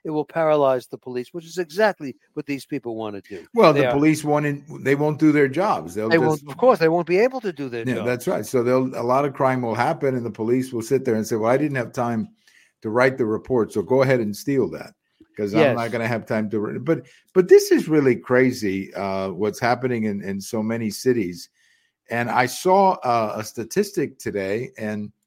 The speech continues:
Speaker 2: I, I don't have the link, so I'm, I'm just telling you what I, what I heard, that there was a C N N poll showing that Donald Trump is beating,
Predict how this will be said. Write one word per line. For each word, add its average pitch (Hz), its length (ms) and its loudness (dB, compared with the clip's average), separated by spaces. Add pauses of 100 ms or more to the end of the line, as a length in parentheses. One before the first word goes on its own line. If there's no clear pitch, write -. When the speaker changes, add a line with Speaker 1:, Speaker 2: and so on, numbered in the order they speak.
(540)
Speaker 2:
I, 117 240 -2
I 131 60 2
don't 151 220 -2
have 135 220 -2
the 117 100 -2
link, 120 380 -2
so 104 220 -6
I'm, 107 160 -8
I'm 110 160 -8
just 120 320 -8
telling 131 260 -2
you 113 120 -4
what 104 160 -2
I, 98 180 -4 (380)
what 113 160 -4
I 110 100 0
heard, 120 420 -2 (300)
that 127 240 0
there 135 140 4
was 127 240 0
a 117 80 -2
C 208 260 -4
N 160 120 -2
N 135 200 -6
poll 117 580 -4 (140)
showing 151 640 -4
that 113 420 -2
Donald 165 400 -4
Trump 120 420 -6 (680)
is 117 180 -2
beating, 147 640 -4